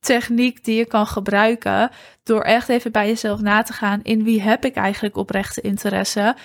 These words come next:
En alleen nog maar met die ondernemers gesprekken aan te gaan. Want dan selecteer je voor jezelf ook al, mocht er dan een samenwerking uitkomen, dan weet je zeker dat er dus samenwerkingen uitkomen die ook heel interessant en waardevol zijn.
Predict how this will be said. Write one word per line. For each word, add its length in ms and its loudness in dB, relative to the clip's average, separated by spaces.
En 180 -2
alleen 260 2
nog 140 -2
maar 160 0
met 240 -2
die 220 2
ondernemers 600 2
gesprekken 540 -2
aan 220 0
te 100 -6
gaan. 400 -4
Want 200 -2
dan 320 -2
selecteer 640 0
je 120 2
voor 200 0
jezelf 480 2
ook 140 -10
al, 340 0
mocht 340 0
er 120 2
dan 160 -2
een 60 0
samenwerking 760 0
uitkomen, 760 -2
dan 140 0
weet 180 2
je 80 2
zeker 560 2
dat 220 2
er 140 0
dus 240 0
samenwerkingen 800 0
uitkomen 500 0
die 160 2
ook 100 -2
heel 220 0
interessant 640 0
en 140 -2
waardevol 540 0
zijn. 500 -8